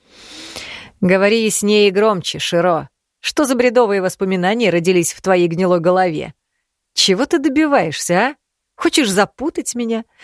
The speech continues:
сбить с толку или?" "Я знаю, что ты ищешь". Невозмутимо и будто не расслышав всей гневной тирады, перебил некроманта мертвец.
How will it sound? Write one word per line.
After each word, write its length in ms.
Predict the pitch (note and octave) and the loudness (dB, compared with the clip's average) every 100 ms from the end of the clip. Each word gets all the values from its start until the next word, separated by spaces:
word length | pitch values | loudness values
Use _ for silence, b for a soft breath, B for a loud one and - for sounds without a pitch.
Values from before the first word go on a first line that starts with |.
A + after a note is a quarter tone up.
| B | B
сбить 340 | F#3 F#3+ A3+ - | -2 0 0 -2
с 100 | - | -4
толку 380 | - D4+ C#4 A3+ | 0 0 0 0
или?" 540 | A#3+ B3 A#3+ A#3 G#3+ _ _ _ _ _ _ _ _ _ _ _ | 0 2 4 4 2 _ _ _ _ _ _ _ _ _ _ _
"Я 260 | G3+ F#3+ | 0 0
знаю, 420 | F3 F#3+ G#3+ F#3+ D#3 | 0 0 0 0 -4
что 240 | - D3 | -8 -10
ты 180 | - D3 | -6 -8
ищешь". 840 | - D#3+ D3 - - - - - _ _ _ _ _ _ _ _ _ _ F3+ | -4 -2 -2 -2 -4 -4 -6 -10 _ _ _ _ _ _ _ _ _ _ 0
Невозмутимо 880 | F3+ F3 E3+ E3 - F#3+ D3 C#3 - _ | 2 2 0 -2 0 -2 -2 -4 -12 _
и 120 | D#3+ | -2
будто 340 | D3+ F#3 - F3+ | 0 -2 0 0
не 120 | F3 | 2
расслышав 540 | E3 - F#3+ - E3+ | 0 0 -2 -2 -4
всей 260 | - - E3 | -2 0 0
гневной 440 | D#3+ E3+ D#3 D#3+ | 2 0 0 -2
тирады, 400 | - D#3+ F3 D3+ | -2 0 0 0
перебил 400 | D3 D3+ D3+ F#3 | 0 0 2 0
некроманта 580 | D#3+ - D3+ D#3 D3+ D#3+ | 0 -2 -2 -2 -2 0
мертвец. 680 | E3 F3+ F3+ D#3 C#3+ - | 0 0 0 0 -2 -6